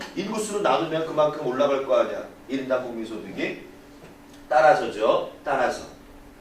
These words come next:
이 두 가지 이유 때문에 따라서 일 인당 그런 그 부의 성장이 주목할 만큼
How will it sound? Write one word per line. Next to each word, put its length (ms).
이 140
두 160
가지 260
이유 140
때문에 280
따라서 760
일 160
인당 600
그런 400
그 400
부의 580
성장이 760
주목할 420
만큼 380